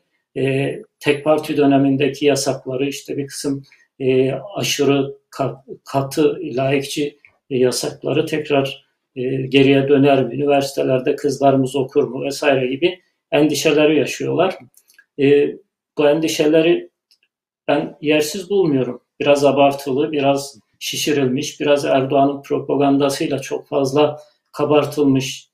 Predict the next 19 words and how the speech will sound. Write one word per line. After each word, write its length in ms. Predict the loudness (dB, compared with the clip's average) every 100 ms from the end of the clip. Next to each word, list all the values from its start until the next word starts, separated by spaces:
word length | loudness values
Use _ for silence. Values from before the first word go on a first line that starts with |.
| _ _
bir 220 | -4 0 2
ayran 480 | 4 2 0 -4 _ _ _
olduğunu 520 | -6 -4 -4 -2 -2 -4
düşünüyorum 560 | -6 -4 -2 -2 -4
ama, 400 | -4 -2 -2 -6 _ _ _ -6
e, 60 | -4 -2 -4 -6 -10 -16 _ _ -4
yine 260 | 0 2 4
de 320 | 2 0 -12 -16 -16 _ -4
bir 100 | -2
miktarının 600 | -2 0 2 2 2 0
da 140 | 0
haklı 260 | 0 -4 -2
olduğunu 400 | -2 -2 -2 -4
düşünüyorum. 540 | -4 -6 -6 -6 -4
Geçmişte 500 | -2 -2 -4 -10 -2
yaşanmış 580 | -2 -2 -6 -8 -10 -14
bir 40 | -8
tecrübe 460 | -2 -2 -2 0
var. 280 | 2 2 -2